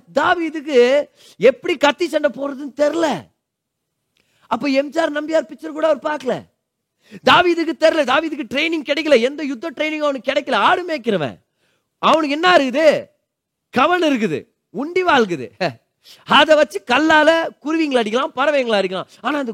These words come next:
கோலியாத்தை அடிக்க முடியுமா? கோலியாட முடியும் தாவீதால. கோலியாத்தை அடிக்க முடியுமா? அவனுக்கு ஈட்டியை எப்படி வீசுறதுன்னு தெரியுமா? கேடகத்தை எப்படி தூக்குறதுன்னு தெரியுமா? சவுல் வந்து அந்த மிலிட்டரி யூனிஃபார்மை போட்டு விடுறாரு, அந்த ஃபுல் செட்டை போட்டு விடுறாரு.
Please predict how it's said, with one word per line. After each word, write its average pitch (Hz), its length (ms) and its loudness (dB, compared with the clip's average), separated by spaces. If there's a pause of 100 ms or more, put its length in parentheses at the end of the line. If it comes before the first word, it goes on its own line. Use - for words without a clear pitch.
கோலியாத்தை 285 400 -2
அடிக்க 262 200 -6
முடியுமா? 247 260 -8
கோலியாட 320 560 -4
முடியும் 240 320 -10
தாவீதால. 208 500 -6
கோலியாத்தை 320 420 0
அடிக்க 240 220 -8
முடியுமா? 202 320 -10 (500)
அவனுக்கு 247 320 2
ஈட்டியை 311 360 2
எப்படி 262 240 2
வீசுறதுன்னு 220 480 -6
தெரியுமா? 220 400 0 (480)
கேடகத்தை 285 440 4
எப்படி 208 140 -12
தூக்குறதுன்னு 233 480 -8
தெரியுமா? 233 400 0 (240)
சவுல் 294 320 0
வந்து 262 200 -2
அந்த 233 180 -2 (180)
மிலிட்டரி 254 380 -4
யூனிஃபார்மை 226 480 -2
போட்டு 254 260 2
விடுறாரு, 190 440 0 (1120)
அந்த 220 220 2 (440)
ஃபுல் 302 220 -2
செட்டை 262 360 0
போட்டு 277 300 2
விடுறாரு. 220 440 2